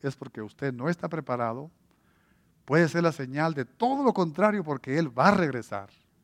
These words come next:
El ladrón cuando viene no avisa, ¿no? Entonces usted tiene que estar listo, vigilando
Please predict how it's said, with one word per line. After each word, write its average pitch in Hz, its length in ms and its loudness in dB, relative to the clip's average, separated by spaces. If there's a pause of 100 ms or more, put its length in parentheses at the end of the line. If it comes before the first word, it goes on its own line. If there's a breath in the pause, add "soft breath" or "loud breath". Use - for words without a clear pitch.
(440 soft breath)
El 151 140 4
ladrón 147 340 4
cuando 202 240 0
viene 156 440 -2 (320 soft breath)
no 147 140 0
avisa, 139 400 -2
¿no? 110 160 -16 (460 soft breath)
Entonces 151 260 -8
usted 143 180 -12
tiene 170 160 -2
que 170 100 -4
estar 156 220 -6
listo, 127 460 -6
vigilando 127 680 -2